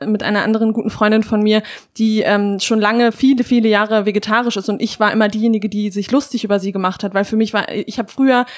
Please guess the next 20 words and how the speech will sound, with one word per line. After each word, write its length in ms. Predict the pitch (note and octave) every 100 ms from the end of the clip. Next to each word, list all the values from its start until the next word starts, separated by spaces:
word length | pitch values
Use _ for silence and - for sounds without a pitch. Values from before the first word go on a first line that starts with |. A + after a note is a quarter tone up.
| -
war 80 | A3+
ich 60 | A3+
tatsächlich 480 | C#4 B3 B3+ C4+
die, 200 | - B3+ B3+
diejenige, 160 | A#3+
die 100 | A#3
gesagt 260 | G#3+ A3 G#3+
hat, 100 | A3
„Ich 180 | A3 -
brauch 200 | G3+ G3+
Fleisch, 320 | G#3+ G3+ G3
um 80 | G3
satt 200 | G3 -
zu 140 | F#3
werden.“ 240 | F3+ D#3+ F3+
Also 160 | G#3
ich 120 | G#3+ A3
war 200 | G#3 G3
wirklich 400 | A#3+ A#3 A3+ A3+ - - - - -
auf, 220 | A3